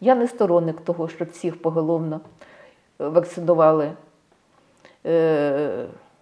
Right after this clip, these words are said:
проти ковіду кожного року. Це,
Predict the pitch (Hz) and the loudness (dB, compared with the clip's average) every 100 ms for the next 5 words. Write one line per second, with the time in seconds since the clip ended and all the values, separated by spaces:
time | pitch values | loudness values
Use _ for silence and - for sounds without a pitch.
0 | _ _ _ _ - 170 165 170 180 165 | _ _ _ _ -6 -4 -2 0 0 2
1 | 165 165 170 165 165 165 170 160 147 117 | 2 0 0 -2 -4 -6 -4 -4 -6 -12
2 | - - - - - - _ - 170 170 | -16 -20 -20 -20 -20 -20 _ -10 -10 0
3 | 254 320 | 4 4